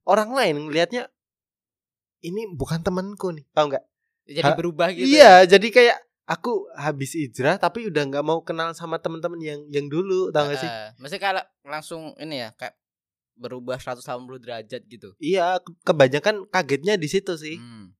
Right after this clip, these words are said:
Speaker 1: Ah, kalau aku ngerasa kayak dulu, eh, waktu awal-awal juga begitu.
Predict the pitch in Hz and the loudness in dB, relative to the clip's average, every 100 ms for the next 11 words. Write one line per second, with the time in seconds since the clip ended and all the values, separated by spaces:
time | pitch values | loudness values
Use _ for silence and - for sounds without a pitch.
0 | _ 147 147 170 151 170 160 160 151 175 | _ -8 -2 0 0 -2 -6 -8 -8 -4
1 | 180 170 - 135 139 151 156 156 - _ | -2 -2 -4 -10 -8 -8 -10 -14 -20 _
2 | _ _ _ _ _ 147 147 147 151 - | _ _ _ _ _ -2 -2 0 -2 0
3 | 151 151 156 165 226 160 139 139 214 175 | 0 2 2 2 0 -2 -4 -4 -6 -6
4 | 175 | -8